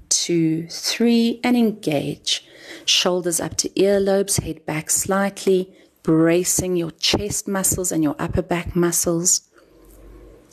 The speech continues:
Try to breathe normally. Just being aware of the state of tension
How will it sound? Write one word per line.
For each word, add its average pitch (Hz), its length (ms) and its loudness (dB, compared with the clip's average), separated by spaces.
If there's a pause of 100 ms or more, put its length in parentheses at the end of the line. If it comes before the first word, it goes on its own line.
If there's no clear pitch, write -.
(300)
Try 160 320 0
to 160 160 -4
breathe 180 420 0
normally. 170 680 2 (1800)
Just - 260 -2
being 190 240 2
aware 170 680 0
of 165 140 -10
the 165 80 -2
state - 580 -2
of - 140 -18
tension 180 800 2